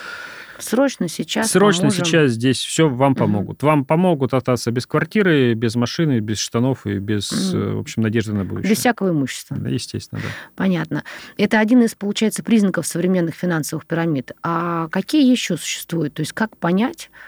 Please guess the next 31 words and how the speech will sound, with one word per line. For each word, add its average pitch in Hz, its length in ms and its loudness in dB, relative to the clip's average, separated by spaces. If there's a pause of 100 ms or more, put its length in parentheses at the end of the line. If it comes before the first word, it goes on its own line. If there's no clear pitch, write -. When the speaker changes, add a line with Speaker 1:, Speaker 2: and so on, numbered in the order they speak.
(260)
Speaker 1:
что, - 340 -4
ну, 180 140 2
вот 147 160 -6
раньше 170 300 -4
были 147 180 -2
ваучеры, 262 560 0 (640)
э, 196 220 2
как 185 160 -4
мы 202 140 4
помним, 190 400 2
вот 180 180 -4
какие 196 300 0
сейчас 165 340 -4
существуют - 380 -6
признаки 185 520 -2
у 170 80 -4
современных, 208 800 2 (300)
ну, 165 160 0
скажем 160 260 -2
так, 156 160 -4
нововведений 180 720 2
в - 60 -8
части - 320 -4
финансовых 156 460 -2
пирамид? - 500 -4 (500)
Как 233 220 2
опознать 208 520 2
эти 151 280 -2
так - 200 -10
называемые 160 440 2
проекты? - 560 -6